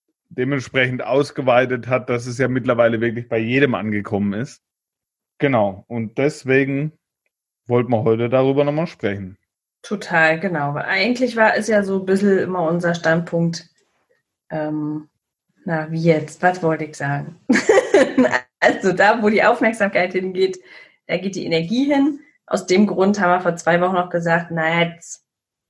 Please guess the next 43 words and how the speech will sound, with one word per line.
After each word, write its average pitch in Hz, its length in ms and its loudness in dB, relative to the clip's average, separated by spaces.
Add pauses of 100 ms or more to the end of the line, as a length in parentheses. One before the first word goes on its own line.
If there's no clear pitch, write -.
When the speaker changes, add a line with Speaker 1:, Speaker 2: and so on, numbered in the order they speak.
(760)
Speaker 2:
reden 185 200 0
alle 165 240 2
drüber, 175 300 2
jetzt 170 180 -2
müssen 170 160 -4
wir 165 60 4
da 160 120 4
nicht 151 220 -4
noch 208 340 0
mehr 190 340 2
Öl 196 220 4
ins 190 260 -2
Feuer 180 320 0
gießen. 185 560 -4 (540)
Und 170 220 -6
jetzt 190 320 -2
fühlt 190 180 -2
es 175 120 -8
sich 170 180 -8
an, 170 240 0
wie 170 160 -6
es 160 300 -6
steht: 170 280 -10
ein 160 140 -4
rosa 170 320 -4
Elefant 165 460 -6
im 156 160 -6
Raum. 190 500 -2 (240)
Wir 175 120 -10
können 185 180 -4
jetzt 180 180 -8
alle 180 160 -4
drum 165 280 0
rumrennen 262 1200 0 (180)
<laughs> - 160 -4
oder 190 200 4
wir 190 80 4
können 196 220 2
es - 60 -6
jetzt 160 180 2
einfach 160 300 2
mal 143 180 2
ansprechen. 156 840 -4